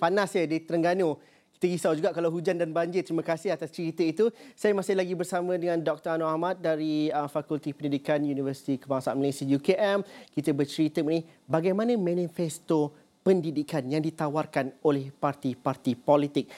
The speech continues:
Kalau dapat kita rujuk kepada skrin sentuh kita, uh, manifesto kalau dibandingkan antara tiga-tiga parti politik ataupun tiga gabungan politik besar, di mana Barisan Nasional menjanjikan pendidikan awal dan juga asuhan percuma, di bawah mu-, mereka yang berusia enam tahun, komputer riba percuma,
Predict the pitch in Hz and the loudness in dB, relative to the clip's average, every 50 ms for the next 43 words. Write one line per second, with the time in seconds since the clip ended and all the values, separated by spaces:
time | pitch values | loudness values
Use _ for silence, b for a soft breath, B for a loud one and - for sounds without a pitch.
0 | B B - 131 131 135 147 190 156 135 190 170 180 170 180 180 - - 156 151 | B B -2 0 0 2 2 0 0 2 4 2 2 2 0 -4 -4 -4 -6 -6
1 | - - 202 180 165 - - 175 165 - 175 - 185 170 - 208 233 226 B B | -4 -2 -4 -4 -2 -2 -4 -4 -4 -4 -6 -4 -4 -2 0 0 0 0 B B
2 | B B B B 180 160 170 165 165 - 180 170 165 - 175 - 165 156 147 139 | B B B B 0 2 2 2 2 0 -2 -2 -2 -2 -4 -2 -2 -2 0 0
3 | 151 151 156 165 160 180 165 151 143 143 165 151 147 - 202 185 160 170 165 175 | 0 0 0 -2 -2 -2 -2 -2 -2 -2 -2 -4 -2 -2 -4 -2 0 0 -2 -2
4 | 156 160 160 160 156 - 170 - 160 151 151 147 190 151 - - 170 151 - - | -6 -6 -4 -4 -6 -6 -4 -2 -2 -2 0 0 -2 -2 -2 -2 -4 -4 -2 -2
5 | 185 165 160 135 147 143 151 156 147 - 156 147 - 156 131 131 185 185 - 247 | 0 0 2 2 0 -2 -2 -4 -4 -2 -4 -4 -4 -4 -4 -4 -4 0 2 2
6 | 220 233 233 B B B B B B B 135 147 147 147 147 143 - 165 151 156 | 2 2 2 B B B B B B B -2 -2 0 0 -2 -2 -2 -2 0 0
7 | 160 151 - - 190 185 185 185 180 175 147 131 139 135 131 143 - 156 147 143 | -2 -2 -2 0 2 2 2 2 0 0 0 -2 -2 -4 -4 -4 -2 -2 -2 -2
8 | - 135 139 131 127 143 135 - - 160 165 165 165 165 160 160 160 160 151 151 | -2 -4 -4 -2 -2 -4 -4 -2 0 2 2 2 2 2 2 2 0 -2 -4 -8
9 | - 143 139 147 135 135 139 131 135 135 147 143 139 135 139 139 - 143 131 - | -12 -6 -2 0 0 0 -2 -4 -4 -2 0 2 2 2 0 -2 -6 -8 -6 -4
10 | 151 147 139 - 160 - - 202 196 196 208 233 247 247 B B B B B - | -4 -2 -2 -2 -2 0 2 2 4 4 4 4 2 0 B B B B B -4
11 | 139 143 143 135 143 147 147 151 156 156 151 143 156 151 151 - 156 147 143 139 | -2 -2 -2 -2 -2 -2 0 -2 0 0 0 0 0 0 -2 0 0 2 2 2
12 | 143 143 135 - 143 147 143 139 139 143 - 190 180 185 202 202 202 202 196 - | 0 0 0 -2 -2 0 0 0 0 0 0 0 0 2 0 0 0 0 -4 -6
13 | - 156 139 139 - 147 139 - 147 143 135 165 180 156 160 151 151 - 208 190 | -6 -6 -6 -2 -4 -4 0 2 0 0 2 0 0 2 0 0 0 -2 -6 -6
14 | - - - 262 254 240 233 233 233 233 | -2 0 0 2 2 2 2 2 2 2